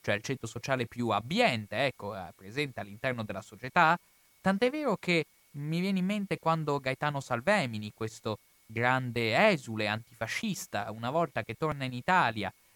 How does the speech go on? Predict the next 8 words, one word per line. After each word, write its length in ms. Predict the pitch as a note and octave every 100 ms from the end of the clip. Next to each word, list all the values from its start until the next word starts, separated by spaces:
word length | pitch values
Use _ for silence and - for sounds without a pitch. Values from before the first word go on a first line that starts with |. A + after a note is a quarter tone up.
| _
e, 180 | F3 F3
e 300 | C3+ B2 A#2+
nel 160 | A#2+ A#2+
millenovecentocinquantadue 1500 | F3+ F#3 B2+ A#2+ - E3+ C3 - D3 C3+ C3+ C3 C#3 G3+ D#3
rilascia 460 | A2+ C#3+ E3+ - D3+
un'intervista 1000 | C3 B2+ B2 B2 B2 F#3+ E3+ - A2 -
alla 300 | C#3 D#3 B2+
rivista 640 | A#2+ C3+ D#3 - - A2+